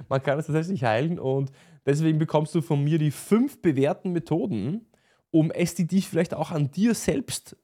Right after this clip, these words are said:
zu erkennen, loszuwerden. Ich gebe dir also auch die Medizin dafür, um ein gesundes, erfülltes und erfolgreiches Sales-Leben zu führen.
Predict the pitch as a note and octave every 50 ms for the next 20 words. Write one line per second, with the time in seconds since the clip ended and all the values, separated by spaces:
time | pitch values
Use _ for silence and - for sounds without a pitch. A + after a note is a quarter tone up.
0 | _ - - F#3+ F3+ E3 D#3 - - - - A#3+ F3+ D3+ D#3 F3 A3 C4+ - _
1 | _ _ _ _ - B2+ C3+ F3+ D#4 D4 - - - E3 C3+ B2+ B2+ B2 A#2 A#2+
2 | A2+ B2+ D3 G#3+ D4 - - - B2+ - - D3+ D3+ E3+ D#3 E3+ D#3 D3+ D#3+ G#2
3 | A2+ C#3+ D3 - - _ - D3 D3 C#3+ C#3+ - - C#3 C#3 C#3+ C#3+ C#3+ - -
4 | - G3+ A#3+ C#4 C4+ - A2+ A2+ - - A#2+ A2+ A#2+ D3+ G3 G3 - - - _
5 | _ _ _ _ _ - C#3+ C#3+ C#3+ D3 D3 D3 D3 D3+ D3+ D3 - - B2+ -
6 | - C#3 - C#3 - - C#3 - - A3 A#3 A#3+ A3+ F#3 G3+ G3+ G3 - - C3
7 | - - - E3 F3 E3+ - D#3 D#3 - E3+ F3+ F3 - - A#2+ A#2 C3 - A#2+
8 | G#2 G#2+ A#2+ - B2 A#2+ - - - _ _ _ - - A#2 A#2+ G#2+ - - G#2+
9 | - G2+ G2 - A2 - - A#2 D#2+ E2 A2+